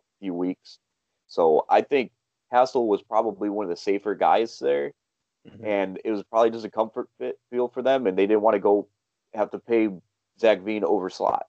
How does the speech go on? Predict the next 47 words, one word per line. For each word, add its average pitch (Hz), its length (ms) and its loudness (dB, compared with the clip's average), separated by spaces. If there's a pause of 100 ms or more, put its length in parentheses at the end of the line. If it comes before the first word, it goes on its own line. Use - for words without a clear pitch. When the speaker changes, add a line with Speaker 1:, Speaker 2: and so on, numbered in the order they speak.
(140)
Speaker 1:
So 85 340 -2
I - 80 2
think 113 240 -8
that 101 140 -12
that's 110 200 -2
really 113 160 4
what 101 140 4
it 92 80 -2
was, 95 240 4
is 85 160 -12 (100)
more, 98 400 0 (520)
is 107 140 -8
a 110 40 -6
guy, 113 360 4
hey, 110 240 -2
we 101 160 -8
like, 92 340 0
we 87 180 -18
compare 104 380 -4
him 98 160 -8
similarly 101 720 -2 (100)
to 95 240 -6
Veen, 104 400 -8 (160)
but 85 180 -6 (440)
we're 95 100 -10
gonna 95 240 2
sign 98 400 2
him 101 80 -6
for 95 140 -10
a 90 40 -2
little 92 160 0
bit 92 180 -2
less, 92 280 2
and 85 100 -10
we 85 100 -6
really 87 260 -4
trust, - 400 -2 (420)
you 85 80 -16
know, 80 100 -6
the 78 120 -6
guys 90 260 2
who, 95 80 -8
that 87 160 -2
he's 92 140 -6
been 98 120 -12
around. 78 400 -4
He's 82 220 -16